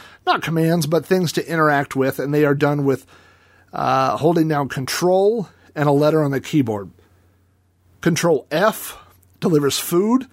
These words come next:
to the front door. Control W refills his water tank, and you can, uh, watch the water levels go up, and you'll hear a little glub, glub, glub as that happens. Uh, Control A sets off the alarm clock next to his bed.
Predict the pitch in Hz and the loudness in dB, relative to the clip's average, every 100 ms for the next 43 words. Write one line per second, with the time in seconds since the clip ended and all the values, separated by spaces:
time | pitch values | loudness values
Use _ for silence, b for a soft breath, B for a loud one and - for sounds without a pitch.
0 | b b b - 196 - 208 185 185 214 | b b b -2 -2 0 -2 0 0 0
1 | 262 196 - 175 151 131 170 208 208 233 | 0 -6 0 0 0 0 0 2 0 0
2 | 226 b b b b 151 160 170 165 151 | -4 b b b b 0 0 0 0 2
3 | 143 139 117 120 165 180 160 - 156 180 | 0 0 -2 0 0 2 -2 -4 -4 -4
4 | - - - 131 127 127 - 117 113 113 | -6 -10 -6 -2 -2 -4 -4 -6 -4 -4
5 | 110 120 123 - 113 120 123 123 123 117 | 0 2 2 0 2 4 4 2 0 -2
6 | - 139 135 135 113 110 107 120 120 110 | 0 2 2 0 -4 -4 -2 0 0 -2
7 | 110 107 110 120 135 123 143 139 123 131 | -4 -6 -6 -2 0 0 0 0 2 0
8 | 120 113 101 113 110 127 147 - B B | -4 -4 -4 -6 -4 -4 -6 -10 B B
9 | B B B B B 156 156 - - 202 | B B B B B 0 0 0 0 2
10 | 190 - 190 226 233 - - - 180 185 | 2 2 2 0 -4 -10 -4 -2 2 2
11 | 165 - 139 123 156 180 175 - 185 175 | 0 0 0 2 2 2 0 0 2 0
12 | - 120 - 151 139 - 143 135 120 135 | -6 -20 -14 -8 -8 -2 0 0 0 0
13 | 160 | 2